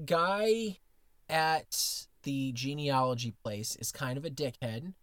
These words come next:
but I had to stop and remind myself that Ancestry dot com and D N A testing hadn't really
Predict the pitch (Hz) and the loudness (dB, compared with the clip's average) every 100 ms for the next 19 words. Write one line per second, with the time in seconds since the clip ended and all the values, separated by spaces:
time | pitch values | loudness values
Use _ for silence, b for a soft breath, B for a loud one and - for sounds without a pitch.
0 | _ _ - 156 180 165 185 - 180 185 | _ _ 0 2 2 0 0 2 2 2
1 | 170 160 175 202 190 - 151 143 - 143 | -4 0 0 2 0 2 2 2 -2 -4
2 | 139 160 - 202 - 185 160 156 - - | -4 -4 -2 -2 -2 -2 2 2 0 -4
3 | 151 151 120 117 139 127 131 - 123 123 | -2 0 -4 -4 -4 -2 -4 -6 -6 -6
4 | - 156 175 185 _ _ _ _ - 180 | -6 -6 -8 -12 _ _ _ _ -4 -2
5 | 143 160 127 135 143 131 | -2 -4 -4 -2 0 -2